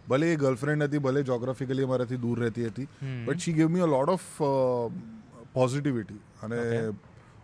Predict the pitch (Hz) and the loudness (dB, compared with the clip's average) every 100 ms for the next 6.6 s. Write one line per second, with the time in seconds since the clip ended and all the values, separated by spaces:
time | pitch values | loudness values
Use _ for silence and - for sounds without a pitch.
0 | - 131 143 143 135 135 139 131 135 127 | -2 2 4 6 4 4 4 4 4 4
1 | 127 131 123 123 127 123 120 113 139 135 | 4 2 0 -2 0 2 0 0 -2 -2
2 | 143 143 135 - - 143 135 165 170 - | 2 2 0 -4 -2 2 4 4 2 4
3 | 165 170 165 147 147 147 143 131 143 143 | 2 4 4 4 4 4 0 0 -2 -2
4 | - - - 170 175 190 180 165 170 160 | -4 -20 -2 2 4 6 4 2 -2 -2
5 | 160 156 156 151 123 110 123 - - - | -2 -2 -4 -6 -6 -8 -10 -12 -20 -18
6 | 117 135 139 143 147 147 | -6 -2 0 0 0 -2